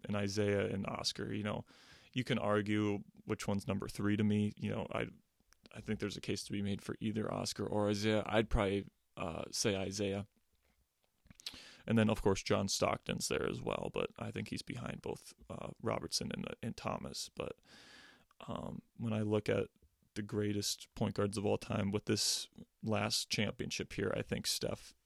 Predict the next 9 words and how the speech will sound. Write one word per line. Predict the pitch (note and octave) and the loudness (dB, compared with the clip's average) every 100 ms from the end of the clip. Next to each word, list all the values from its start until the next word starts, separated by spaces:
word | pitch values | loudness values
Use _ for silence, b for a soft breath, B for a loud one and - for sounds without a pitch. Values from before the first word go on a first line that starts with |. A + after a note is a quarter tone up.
| _ - - | _ -20 4
firmly | A#2+ A#2+ B2+ B2+ B2 | 6 6 4 2 2
puts | - A2+ | 2 2
himself | A2+ A#2 A2 G#2 - _ - - | 2 0 0 -2 -4 _ -12 -6
in | G#2+ | -2
the | |
second | - G#2 A2 G2+ | 0 0 0 -2
slot | - G#2+ G2+ - | 0 0 0 0
all | G#2+ G#2 | 0 0
time. | - G#2 G#2 G2+ | -2 -4 -2 -4